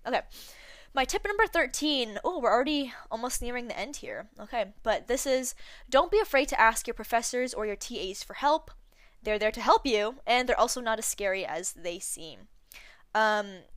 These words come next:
if you, if they have office hours, I would highly recommend going to them, because a lot of times, l-, if you get a really chill T A, sometimes they'll just straight up tell you the answer. Or if you have to, like, <laughs> write an essay or something,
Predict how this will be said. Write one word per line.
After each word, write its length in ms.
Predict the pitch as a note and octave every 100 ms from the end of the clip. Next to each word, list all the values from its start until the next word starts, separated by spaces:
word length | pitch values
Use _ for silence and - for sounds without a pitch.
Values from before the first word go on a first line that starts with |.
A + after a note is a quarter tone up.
| - -
if 200 | A#3 D4
you, 120 | C4+
if 120 | A#3+ B3
they 80 |
have 160 | C4 B3+
office 340 | G3+ G#3+ B3+
hours, 380 | B3 A#3+ C4+ C4+
I 120 | -
would 160 | G#3 G3+
highly 240 | G#3+ G3+
recommend 600 | G3+ G#3 G#3+ G3 F#3 - -
going 340 | F#3 G3+ B3
to 240 | - D4 C4+
them, 340 | D4 D#4+ F4+ - - - -
because 240 | B3 C#4
a 40 | B3
lot 140 | C4+
of 80 | G#4
times, 440 | - G3 G#3+ A#3+ -
l-, 80 | -
if 100 | C#4
you 80 | F4+
get 180 | A4+ B4+
a 60 | B3+
really 240 | G#3 A#3+
chill 320 | - F#3 D#3+
T 220 | - B3+
A, 260 | C4 D4 C4+ -
sometimes 400 | - - G#4+ G#4+
they'll 100 | D4+
just 140 | -
straight 160 | G#3+ G3+
up 100 | -
tell 140 | F#3+
you 60 | -
the 120 | -
answer. 400 | C3 - C#3+ - - - -
Or 180 | A#3+ B3
if 100 | B3
you 100 | B3
have 160 | A#3+
to, 100 | C4+
like, 280 | A3+ G#3+ -
<laughs> 80 | C#4+
write 200 | B3+ A#3
an 60 | -
essay 260 | G#3+ - A#3
or 60 |
something, 520 | A#3+ B3 B3 C4 C4